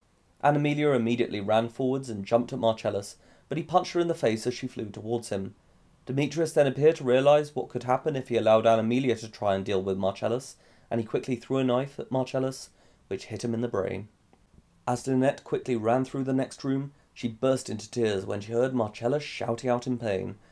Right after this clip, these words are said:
but she continued into the corridor. Although Zircon was now keeping watch in the corridor, he was unable to see Lynette running through the darkness,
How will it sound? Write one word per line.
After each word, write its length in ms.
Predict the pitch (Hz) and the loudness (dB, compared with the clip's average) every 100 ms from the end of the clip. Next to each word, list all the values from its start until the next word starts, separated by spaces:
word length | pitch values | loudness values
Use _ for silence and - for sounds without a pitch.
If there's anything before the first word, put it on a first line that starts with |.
| _ _ | _ _
but 120 | 117 | -8
she 100 | 113 | -6
continued 640 | 113 117 113 123 143 156 151 | -4 -4 -2 -4 -4 -6 -10
into 260 | - 110 123 | -8 -8 -6
the 80 | 127 | -10
corridor. 480 | - 104 95 95 95 _ - _ - | -4 -4 -2 -2 -4 _ -20 _ -12
Although 300 | - 120 120 | -4 6 6
Zircon 500 | 113 123 139 127 113 | 6 4 2 0 -2
was 140 | 104 113 | -2 0
now 140 | 110 | 0
keeping 420 | 110 127 117 107 | 0 -4 -2 -2
watch 200 | 117 - | -2 -2
in 60 | 120 | -2
the 80 | 107 | -2
corridor, 460 | 113 104 104 104 101 _ - - | 0 0 0 -2 -4 _ -20 -4
he 100 | 135 | -2
was 140 | 139 | 2
unable 380 | 151 143 131 135 | 4 4 4 0
to 100 | 131 | -6
see 220 | - 123 | -6 -2
Lynette 340 | 110 107 104 - | 0 0 -2 0
running 300 | 104 104 98 | -2 -2 -6
through 220 | - 131 | 0 0
the 120 | 131 | 2
darkness, 540 | 117 101 - 92 - | 2 0 -2 -8 -10